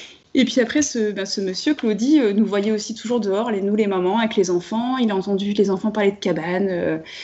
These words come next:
et en fait, il y a trois sols, euh, têtards, euh, qui sont justement donc, sur le petit coin nature au bout de notre rue. Et chaque année, ces sols, les branches sont coupées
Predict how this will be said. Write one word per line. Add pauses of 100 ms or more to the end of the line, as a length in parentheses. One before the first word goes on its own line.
(280)
et
en
fait,
il
y
a
trois
sols, (400)
euh,
têtards, (380)
euh,
qui
sont
justement
donc,
sur
le
petit
coin
nature
au
bout
de
notre
rue. (600)
Et
chaque
année,
ces
sols,
les
branches
sont
coupées